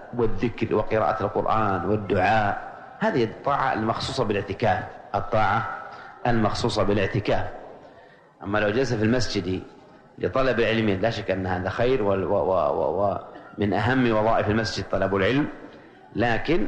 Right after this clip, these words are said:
لا يسمى اعتكافا في الاصطلاح، لا يسمى اعتكافاً في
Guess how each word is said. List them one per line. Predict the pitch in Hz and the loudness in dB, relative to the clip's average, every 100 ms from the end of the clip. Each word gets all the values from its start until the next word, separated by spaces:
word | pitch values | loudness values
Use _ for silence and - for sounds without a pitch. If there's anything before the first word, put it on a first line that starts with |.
| - | -2
لا | - | 0
يسمى | 180 147 113 104 | 2 4 2 2
اعتكافا | 104 107 117 107 | 0 0 2 2
في | 98 | 2
الاصطلاح، | 95 95 101 90 73 - | 0 0 -2 -2 -4 -2
لا | 95 | 0
يسمى | 95 117 120 123 123 - - - 101 | 2 2 2 2 0 -4 -12 -6 -2
اعتكافاً | 107 113 - 120 113 110 | 0 0 0 2 4 2
في | 120 104 104 | 2 2 0